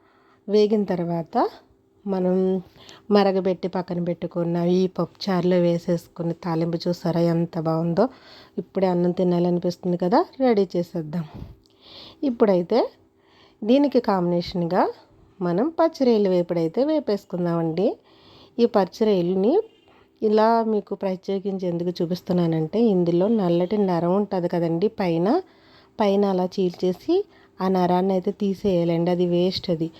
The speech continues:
అది అసలు తినకూడదనమాట. పైన నరం అలా కట్ చేసుకుని తీసేసుకోవాలి. ఇప్పుడైతే స్టవ్ మీద ముగుడు పెట్టుకుని ఆయిల్ వేడెక్కించేసుకుని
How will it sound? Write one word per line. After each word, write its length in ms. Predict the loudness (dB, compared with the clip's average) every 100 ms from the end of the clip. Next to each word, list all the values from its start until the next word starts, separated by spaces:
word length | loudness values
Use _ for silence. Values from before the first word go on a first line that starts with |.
| -20 -6
అది 120 | -2
అసలు 200 | 0 -2
తినకూడదనమాట. 960 | -2 0 0 0 -2 0 0 -2 -2 -4
పైన 360 | -6 -2 0 0
నరం 240 | 0 0 0
అలా 180 | 0 -2
కట్ 180 | -6 -6 -6
చేసుకుని 320 | -6 -6 -6
తీసేసుకోవాలి. 800 | -4 -4 -8 -8 -6 -2 -2 -4 -10 -20 -20 -20 -12 -2
ఇప్పుడైతే 580 | -2 2 2 2 0 0 0 _ _ _ _ _ _ _ -12
స్టవ్ 300 | -2 2 2 2
మీద 280 | 2 2 2 0 -2 -6 _ _ _ _ _ _ _ _
ముగుడు 300 | -2 2 2
పెట్టుకుని 400 | 2 0 0 2
ఆయిల్ 280 | 2 2 2
వేడెక్కించేసుకుని 1000 | 2 2 -2 -4 -4 -4 -4 -4 0